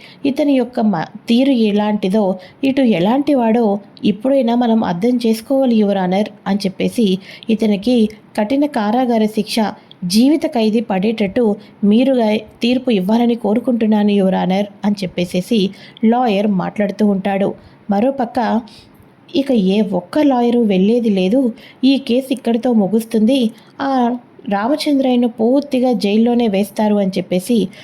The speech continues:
ఉపేంద్ర చెప్పంగానే, "దానికోసమే కదరా బయలుదేరిన ఒకగానొక లాయర్ని కూడా ఆపేశాం,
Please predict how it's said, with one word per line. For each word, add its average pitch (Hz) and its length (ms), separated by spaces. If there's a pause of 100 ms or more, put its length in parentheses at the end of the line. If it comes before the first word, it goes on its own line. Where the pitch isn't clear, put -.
(160)
ఉపేంద్ర 262 360
చెప్పంగానే, 208 800 (260)
"దానికోసమే 233 720
కదరా 185 440 (320)
బయలుదేరిన 247 600
ఒకగానొక 240 580
లాయర్ని 214 360
కూడా 220 360
ఆపేశాం, 190 600